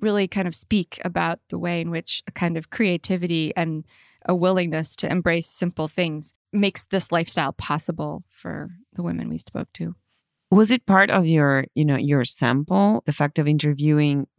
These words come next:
Speaker 2: people who were happy about these choices, or it just happens that you didn't find, 'cause what strikes me is
Speaker 1: Yeah.
Speaker 2: that I didn't read in your interviews complaints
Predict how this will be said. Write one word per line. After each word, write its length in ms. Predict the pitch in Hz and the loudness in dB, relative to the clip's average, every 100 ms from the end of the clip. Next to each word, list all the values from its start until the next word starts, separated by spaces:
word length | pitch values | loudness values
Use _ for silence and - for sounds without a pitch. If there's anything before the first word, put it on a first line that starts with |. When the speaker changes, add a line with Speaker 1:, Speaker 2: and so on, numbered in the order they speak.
| - | -4
Speaker 2:
people 320 | 160 151 156 | -2 0 0
who 60 | 139 | 2
were 240 | 135 131 - | 0 0 -2
happy 500 | 110 120 - 220 - | -8 -4 0 0 0
about 260 | 202 196 202 | 0 0 0
these 140 | 196 | -2
choices, 600 | - 226 220 247 247 - - | 0 0 0 2 0 0 2
or 340 | 165 156 147 - _ | 4 4 2 -6 _
it 80 | 156 | -2
just 200 | 160 151 | 0 2
happens 480 | 143 143 147 127 - | 2 2 0 0 2
that 260 | 123 123 - _ _ | 2 2 -2 _ _
you 180 | - 147 | 0 0
didn't 340 | 147 143 135 123 | 2 2 2 0
find, 540 | 131 131 123 120 - _ - | -2 0 0 -2 -6 _ -4
'cause 160 | 151 | -4
what 200 | 143 - | -4 -8
strikes 340 | - 180 175 - | -2 -2 -2 -4
me 80 | 135 | -6
is 80 | 190 | 0
Speaker 1:
Yeah. 280 | 185 170 | 0 0
Speaker 2:
that 20 | 170 - - _ - | -4 -14 -20 _ -2
I 100 | 147 | 2
didn't 340 | 175 165 139 | 4 4 4
read 340 | 143 156 147 - | 2 2 2 2
in 160 | 147 | 2
your 160 | 131 127 | 2 2
interviews 600 | 139 135 135 131 127 123 | -2 -2 -4 -4 -4 -4
complaints 1000 | - 139 127 135 120 131 175 - - - | -2 -4 -2 -6 -6 -2 -4 -4 -12 -16